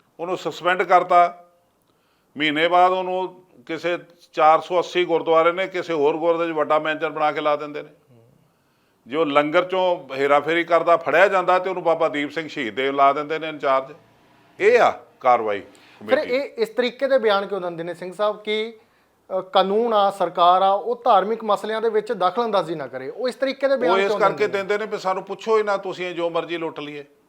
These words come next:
Speaker 2: ਹੂੰ।
Speaker 1: ਨਹੀਂ ਤੇ ਕਿਉਂ ਨਾ ਦੇਵੇ? ਜਦੋਂ ਤੁਸੀਂ ਐਕਟ ਸਰਕਾਰ ਤੋਂ ਬਣਵਾਇਆ,
Speaker 2: ਹੂੰ।
Speaker 1: ਐਕਟ ਜਿਹੜਾ ਸਾਨੂੰ ਗੁਰੂ ਸਾਹਿਬ ਤੇ ਬਣਾ ਕੇ ਨਹੀਂ ਦੇ ਕੇ ਗਏ ਪ੍ਰਬੰਧਕ ਕਮੇਟੀ ਦਾ।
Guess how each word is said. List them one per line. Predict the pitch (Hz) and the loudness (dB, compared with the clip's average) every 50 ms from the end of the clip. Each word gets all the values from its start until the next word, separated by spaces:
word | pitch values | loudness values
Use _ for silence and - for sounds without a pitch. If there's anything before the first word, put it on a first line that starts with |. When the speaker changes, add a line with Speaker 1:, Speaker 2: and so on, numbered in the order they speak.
| _ _ _ | _ _ _
Speaker 2:
ਹੂੰ। | 131 123 117 113 113 _ _ _ _ _ _ _ _ _ _ _ _ _ _ _ _ _ _ _ _ _ _ _ _ _ - | -20 -20 -20 -20 _ _ _ _ _ _ _ _ _ _ _ _ _ _ _ _ _ _ _ _ _ _ _ _ _ _ -14
Speaker 1:
ਨਹੀਂ | 117 135 | -10 -8
ਤੇ | 147 147 | -8 -8
ਕਿਉਂ | - 156 156 160 | -6 -6 -6 -4
ਨਾ | 170 175 | -4 -4
ਦੇਵੇ? | 170 175 175 175 180 180 180 - _ _ _ _ _ _ _ _ _ _ _ _ _ _ _ _ _ _ _ _ _ _ _ _ _ _ _ _ _ _ _ _ _ _ _ | -2 -2 -4 -4 -6 -8 -10 -14 _ _ _ _ _ _ _ _ _ _ _ _ _ _ _ _ _ _ _ _ _ _ _ _ _ _ _ _ _ _ _ _ _ _ _
ਜਦੋਂ | 104 117 127 151 170 | -6 -4 -4 -4 -4
ਤੁਸੀਂ | 165 - 160 - 180 180 - - | -4 -6 -8 -6 -6 -6 -2 2
ਐਕਟ | 143 165 185 - - | 2 2 2 2 -2
ਸਰਕਾਰ | 208 - - 170 160 - - 143 143 147 147 | -6 -2 -2 -2 2 6 10 10 10 10 8
ਤੋਂ | 147 175 185 | 6 0 -2
ਬਣਵਾਇਆ, | 175 180 170 156 143 139 139 139 135 120 104 92 - - _ | -2 2 4 6 6 8 8 8 6 6 2 0 -4 -12 _
Speaker 2:
ਹੂੰ। | 135 131 127 123 113 107 107 110 _ _ _ _ _ _ _ _ _ _ _ _ _ _ _ - | -20 -20 -20 -20 -20 _ _ _ _ _ _ _ _ _ _ _ _ _ _ _ _ _ _ 0
Speaker 1:
ਐਕਟ | 131 151 170 - - 190 | 2 2 2 0 -4 -8
ਜਿਹੜਾ | 165 156 165 156 156 175 196 | -4 -2 0 2 4 2 2
ਸਾਨੂੰ | 175 175 165 165 175 | 2 0 -2 -4 -4
ਗੁਰੂ | 156 147 151 156 165 | -4 -4 -4 -4 -2
ਸਾਹਿਬ | 156 175 180 185 185 | 0 2 0 2 0
ਤੇ | 202 | -2
ਬਣਾ | 180 180 180 180 | 0 2 4 4
ਕੇ | 180 175 202 | 4 2 -2
ਨਹੀਂ | 208 208 | -2 0
ਦੇ | 214 202 185 | 0 -2 0
ਕੇ | 185 196 | -2 -4
ਗਏ | 185 190 190 190 | -4 -4 -4 -6
ਪ੍ਰਬੰਧਕ | 185 185 175 165 185 185 202 185 | -6 -6 -8 -8 -6 -8 -8 -10
ਕਮੇਟੀ | 175 185 180 165 170 175 | -8 -8 -10 -8 -8 -8
ਦਾ। | 170 175 185 185 | -8 -8 -10 -14